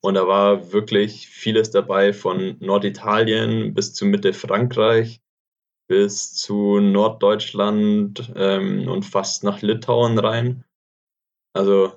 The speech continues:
der war unterwegs und hat viel erlebt. Und jetzt springen wir an eine Stelle aus seinem Leben. Er schreibt: „Allhier habe ich mich den Abend ein wenig bezecht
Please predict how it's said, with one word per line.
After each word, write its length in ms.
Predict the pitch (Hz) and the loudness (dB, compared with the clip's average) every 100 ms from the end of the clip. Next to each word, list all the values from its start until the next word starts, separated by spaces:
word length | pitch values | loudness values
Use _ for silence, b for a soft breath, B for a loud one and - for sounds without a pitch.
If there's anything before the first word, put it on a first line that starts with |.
| - _ | -16 _
der 480 | - 82 87 98 98 | -2 0 2 2 0
war 120 | 95 | 0
unterwegs 840 | 98 98 92 92 92 - - - | 0 0 0 -2 -4 -8 -8 -12
und 180 | - 92 | -10 -6
hat 140 | 92 | -6
viel 160 | - 104 | -2 0
erlebt. 460 | 107 90 92 - - _ _ _ _ _ _ _ _ - | 2 0 -2 -4 -20 _ _ _ _ _ _ _ _ -2
Und 500 | 101 104 98 95 98 | 2 4 4 2 2
jetzt 260 | 104 113 - | 2 0 -6
springen 280 | - 113 | -2 2
wir 80 | 113 | 2
an 60 | 95 | 2
eine 280 | 92 104 110 | 2 2 0
Stelle 340 | - 104 95 | 0 0 2
aus 140 | 98 | 0
seinem 180 | - 101 | 0 2
Leben. 480 | 98 107 104 123 127 _ _ _ _ - _ _ _ - - | 2 2 0 -2 -6 _ _ _ _ -20 _ _ _ -12 -2
Er 140 | 104 | -2
schreibt: 580 | - 101 98 98 - - _ _ _ _ _ _ _ _ | 2 2 2 0 -18 -20 _ _ _ _ _ _ _ _
„Allhier 600 | 101 110 123 139 147 127 | -2 -2 2 2 2 0
habe 180 | 120 110 | 0 0
ich 260 | - 123 - | -4 -6 -2
mich 400 | 117 131 - - _ 110 | -2 -2 -6 -20 _ 0
den 140 | 101 | 0
Abend 500 | 101 104 120 113 - _ | 0 0 0 0 -6 _
ein 280 | 95 101 98 | 0 2 2
wenig 500 | 98 104 120 117 - | 2 2 2 0 -4
bezecht 760 | 95 98 - 101 107 - - | -6 -4 0 0 -2 -8 -20